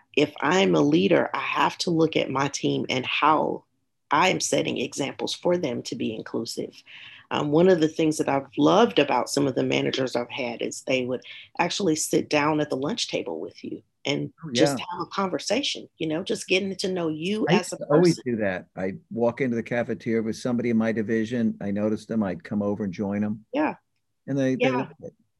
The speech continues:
Speaker 1: It really makes a difference. And it's such a, a small thing that doesn't cost
Speaker 2: Yeah.
Speaker 1: anything at all, but it's a great way for a manager to show people, you know, "Hey, I really do care about you as a person."
Speaker 2: Yeah, yeah.
Speaker 1: And that
Speaker 2: Wanna know
Speaker 1: you
Speaker 2: you a
Speaker 1: don't
Speaker 2: little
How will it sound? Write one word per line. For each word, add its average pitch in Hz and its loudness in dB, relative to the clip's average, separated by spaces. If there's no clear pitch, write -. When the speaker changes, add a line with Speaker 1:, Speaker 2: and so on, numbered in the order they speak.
Speaker 1:
It 269 6
really 277 10
makes 269 6
a 196 2
difference. 185 4
And 180 4
it's 185 -2
such 254 0
a, 196 4
a 175 2
small 196 4
thing 160 4
that 151 4
doesn't 196 4
cost - 2
Speaker 2:
Yeah. - 2
Speaker 1:
anything 143 -2
at 127 -2
all, 156 4
but 202 6
it's 226 10
a 165 8
great 165 6
way 160 4
for 156 2
a 139 2
manager 160 0
to - -8
show 208 2
people, 143 -4
you 147 -4
know, 147 -2
"Hey, 294 0
I 160 2
really 240 4
do 233 0
care 254 0
about 190 -2
you 208 -2
as 151 -4
a - -8
person." - -6
Speaker 2:
Yeah, 156 -2
yeah. 185 -4
Speaker 1:
And 165 -2
that 131 2
Speaker 2:
Wanna - 0
know - 2
Speaker 1:
you - 4
Speaker 2:
you 202 8
a - 10
Speaker 1:
don't 240 8
Speaker 2:
little 226 2